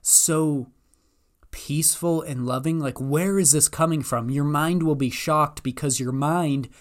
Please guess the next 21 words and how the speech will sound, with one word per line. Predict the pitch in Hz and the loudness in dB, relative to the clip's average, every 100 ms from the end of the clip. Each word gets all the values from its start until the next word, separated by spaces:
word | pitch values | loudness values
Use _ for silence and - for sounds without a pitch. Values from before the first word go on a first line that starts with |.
| _ | _
is | 165 127 135 | -4 -2 0
used | 160 - | 0 0
to | 151 | -2
being | 131 139 139 | 0 0 0
in | 127 | -2
charge. | 110 - 127 110 95 - - - | -6 -4 -4 -4 -10 -18 -20 -18
Your | 135 147 | -2 0
mind, | 143 143 165 156 127 117 120 - _ _ _ | 2 2 2 0 -2 -4 -8 -14 _ _ _
and | 143 143 | -4 0
I | |
mean | 143 165 165 151 | 2 4 2 0
your | 151 139 139 | -2 -2 -2
ego | - 180 147 131 | -4 -2 2 0
mind, | 117 110 104 101 - | 0 -6 -10 -14 -6
like, | 127 123 | -6 -2
your | 139 | -4
human, | 123 - 170 156 135 120 110 _ _ _ _ _ | -4 -2 0 2 0 -4 -8 _ _ _ _ _
the | 139 | -6
human | 131 - 180 170 151 151 | -6 -2 0 2 0 0
ego | 160 139 123 | -2 0 -2
mind, | 117 113 110 107 | -2 -8 -10 -14